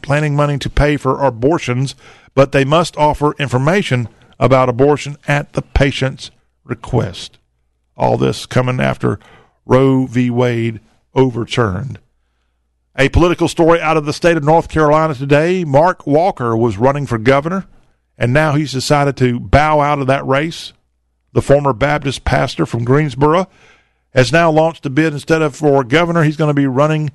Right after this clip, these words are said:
to reclaim his old office of being a congressman from that portion of North Carolina.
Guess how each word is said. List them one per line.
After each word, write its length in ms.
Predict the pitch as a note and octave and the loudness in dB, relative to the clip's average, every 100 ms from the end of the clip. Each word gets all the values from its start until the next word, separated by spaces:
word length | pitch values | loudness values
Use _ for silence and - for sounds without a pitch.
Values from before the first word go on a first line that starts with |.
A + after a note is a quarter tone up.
| _ _ - | _ _ -2
to 220 | C#3 C3+ | 2 2
reclaim 480 | C#3 C#3 D3+ D#3+ C#3+ | 2 -2 0 0 0
his 180 | D3 | 0
old 400 | C#3 D3+ D3+ C#3 A2 _ _ | 0 0 0 -4 -10 _ _
office 600 | D3 D3 C#3+ D3+ - - - | -4 -2 -2 -4 -4 -8 -2
of 260 | D3+ C3+ | 0 0
being 280 | D3 D3+ D3 | -2 0 0
a 80 | C#3+ | -4
congressman 800 | - - A3 C3+ A#2+ - A2+ G#2 | -2 0 0 0 -4 -4 -4 -4
from 200 | A#2 A2+ | -4 -2
that 260 | B2 - | -4 -4
portion 420 | - C3 - B2 G#2+ - _ _ _ | 0 0 0 -8 -10 -18 _ _ _
of 220 | B2 B2 | -2 0
North 260 | A#2 C3 B2+ | 2 0 0
Carolina. 560 | - A#2+ A#2 A#2+ G#2+ | -2 0 0 -2 -4